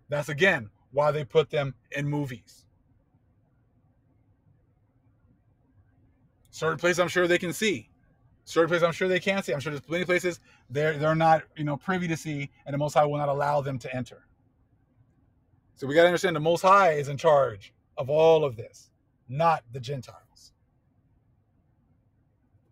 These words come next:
The Mysteries of Ancient South America, Harold Watkins relates that in a rare M S R chronicle of the time of the conquistadores,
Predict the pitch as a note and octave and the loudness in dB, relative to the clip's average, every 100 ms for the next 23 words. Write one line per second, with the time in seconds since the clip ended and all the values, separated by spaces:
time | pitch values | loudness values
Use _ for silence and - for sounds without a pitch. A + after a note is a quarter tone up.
0 | _ _ _ _ _ _ _ _ _ _ | _ _ _ _ _ _ _ _ _ _
1 | _ _ _ _ _ _ D3+ D#3 F3+ G#3 | _ _ _ _ _ _ -4 0 0 2
2 | A3 F#3+ D#3+ D#3 F3+ F#3 D#3 E3+ D#3 D#3 | 0 0 -2 -2 -4 -4 -4 0 0 0
3 | D3 D3 C#3 B2 G#2 _ _ D3+ D#3+ D#3 | -2 -2 -4 -8 -12 _ _ 0 2 2
4 | D3 D#3 D3+ C3 A#2 C3 D3+ D#3 - C#3+ | 2 0 0 -6 -6 -4 -4 -4 -4 -4
5 | A#2+ - _ _ _ _ D3 D3 D3 E3 | -4 -10 _ _ _ _ -4 -2 0 2
6 | F3 D#3+ D#3+ E3 E3 C#3+ D3 C#3+ C#3 - | 2 0 -4 -4 -6 -2 -2 0 -4 -2
7 | E3 D3 C#3 A#2+ A#2+ _ - C3+ C#3 E3 | -2 -2 -6 -8 -10 _ -14 -8 -6 -4
8 | D#3+ E3 D3+ C#3 C#3+ C3 E3 E3 D3+ D3+ | -2 -2 -4 -8 -8 -8 -8 -10 -4 -4
9 | C#3+ A2+ - | -4 -8 -18